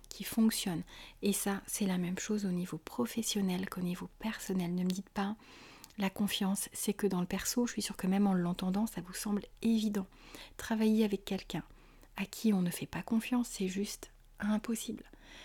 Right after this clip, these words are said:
C'est, euh, ça arrive, hein. Des fois, on sait pas, on connaît pas assez. C'est le début d'une relation, c'est des fois juste une relation tellement fugace qu'on n'a pas le temps de savoir qui est la personne face à nous.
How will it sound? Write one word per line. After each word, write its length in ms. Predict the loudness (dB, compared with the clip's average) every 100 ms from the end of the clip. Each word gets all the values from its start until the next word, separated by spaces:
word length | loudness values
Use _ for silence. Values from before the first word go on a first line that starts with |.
| -20 -18
C'est, 320 | -12 0 2 4
euh, 240 | 2 0 -2
ça 220 | -6 -2
arrive, 320 | 2 6 4
hein. 140 | 2 -4 _ -10
Des 100 | -6
fois, 180 | -4 -2
on 60 | -4
sait 180 | -4 -4
pas, 180 | -2
on 140 | 0 -2
connaît 260 | -2 -4
pas 160 | -4 -6
assez. 380 | -4 0 2 2
C'est 160 | -2
le 80 | -4
début 240 | -4 -2 2
d'une 180 | 2
relation, 580 | 2 -2 -2 0 4 6
c'est 140 | 4 0
des 80 |
fois 240 | -4 -4 -6 -8 -18 -16 -16 -8
juste 240 | -4 0 2
une 80 |
relation 420 | 2 2 0 0 0
tellement 320 | 2 2 2
fugace 440 | 0 0 2 0
qu'on 280 | -2 -4 0
n'a 160 | 0 2
pas 140 | 0
le 80 | 0
temps 220 | 4 4
de 80 | 4
savoir 340 | 0 -4 -6
qui 160 | -8 -6
est 20 |
la 100 | -4
personne 360 | -6 -6 -6 -6
face 260 | -4 -4
à 60 |
nous. 100 | -4